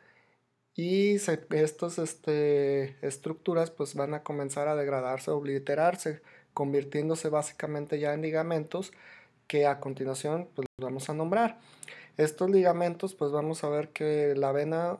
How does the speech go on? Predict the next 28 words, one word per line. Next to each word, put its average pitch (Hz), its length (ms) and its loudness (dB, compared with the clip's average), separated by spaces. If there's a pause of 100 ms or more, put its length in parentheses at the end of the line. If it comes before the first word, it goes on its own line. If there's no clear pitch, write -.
(100)
umbilical 165 500 0
se 160 120 -4
va 143 80 2
a 143 100 -4
convertir 151 560 -4 (360)
en 139 140 -2
el 135 80 -2
ligamento 139 500 0
redondo, 160 600 -2 (260)
lo 135 220 -6
que 135 300 -2
es 147 60 0
la 156 360 2
arteria 143 340 -2
umbilical 156 540 -2
en 147 160 -4
el 127 80 -6
ligamento 135 680 -4 (340)
umbilical 135 760 -2
lateral. 143 600 0 (880)
El 143 160 2
ductus 175 480 2
va 160 220 4
a 160 60 -2
convertirse 151 840 -4
en 143 80 -4
ligamento 139 580 -2
arterioso, 147 760 -2